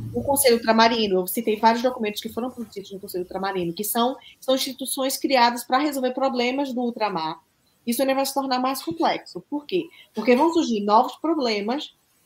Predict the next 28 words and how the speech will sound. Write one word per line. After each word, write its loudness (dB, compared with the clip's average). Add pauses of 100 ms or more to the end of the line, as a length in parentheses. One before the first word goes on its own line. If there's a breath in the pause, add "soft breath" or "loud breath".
novos 4
problemas 0
para 2
o -2
direito 4
que 0
não 2
tinham 0
sido 0
pensados 0 (140)
antes 2 (960)
no 4
Império 0
inteiro. -2 (640 loud breath)
E 6
isso 2
traz, -2 (200)
isso -6 (240)
pode 2
ser 0
uma -2
grande -4
surpresa, -2
mas -6
pra -2
gente, -6
nesse -4
período, -4